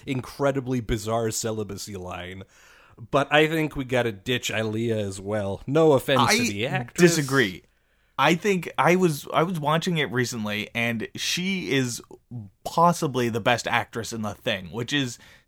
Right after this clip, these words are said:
Speaker 2: I don't know, not saying much. No one's on their A game. Uh, Leonard Nimoy is great as usual, but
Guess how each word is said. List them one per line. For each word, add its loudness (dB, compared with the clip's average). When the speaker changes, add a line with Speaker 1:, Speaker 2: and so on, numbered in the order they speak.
Speaker 2:
I 4
don't -2
know, -8
not -2
saying -4
much. -6
No -4
one's -4
on -2
their -2
A -4
game. -6
Uh, -8
Leonard -6
Nimoy -6
is -10
great -6
as -10
usual, -6
but -6